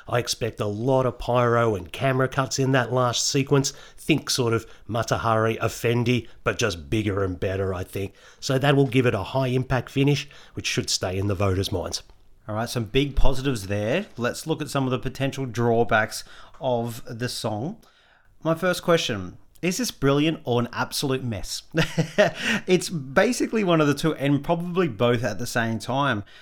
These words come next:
Speaker 2: It sounds like there's three good songs in there that have just all been mashed together, and I'm just not sure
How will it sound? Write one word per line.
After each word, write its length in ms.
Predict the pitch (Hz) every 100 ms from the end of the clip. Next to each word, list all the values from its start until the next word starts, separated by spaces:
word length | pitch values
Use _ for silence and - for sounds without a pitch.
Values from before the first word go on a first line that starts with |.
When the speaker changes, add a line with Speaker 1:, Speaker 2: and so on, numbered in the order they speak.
| -
Speaker 2:
It 140 | - 160
sounds 320 | - 202 226
like 120 | 247
there's 200 | 202 -
three 520 | - - 147 156 170 165
good 260 | 139 131
songs 400 | - 131 147 147
in 140 | 135 101
there 220 | 78 73
that 120 | 127
have 120 | 127
just 200 | 113 135 -
all 180 | 135 135
been 460 | 139 131 123 117
mashed 320 | 120 127 - -
together, 520 | 107 123 107 87 -
and 140 | 127 127
I'm 160 | 123
just 240 | 113 175 175
not 200 | 165 -
sure 480 | - 143 123 120